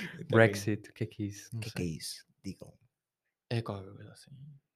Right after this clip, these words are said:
Speaker 2: Lá da zona. Eles decidiram sair daqui e pronto, acabou.
Speaker 1: E fizeram, bah, não sei se fizeram bem, não, mas
Speaker 2: Mas tens que ir a Londres, gostei.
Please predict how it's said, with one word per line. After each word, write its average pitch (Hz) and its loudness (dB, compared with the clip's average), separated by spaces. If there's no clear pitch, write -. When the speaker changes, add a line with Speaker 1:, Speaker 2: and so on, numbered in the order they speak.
Speaker 2:
Lá 110 -6
da 101 -6
zona. 107 -4
Eles 220 2
decidiram 104 -4
sair 95 -4
daqui 98 -10
e 95 -10
pronto, - -16
acabou. - -16
Speaker 1:
E - -12
fizeram, 95 -6
bah, 131 0
não 92 -4
sei 101 0
se 101 -8
fizeram 107 0
bem, 107 -2
não, 87 -8
mas - -18
Speaker 2:
Mas 127 2
tens 127 0
que - -12
ir 120 -4
a 113 2
Londres, 110 -6
gostei. - -12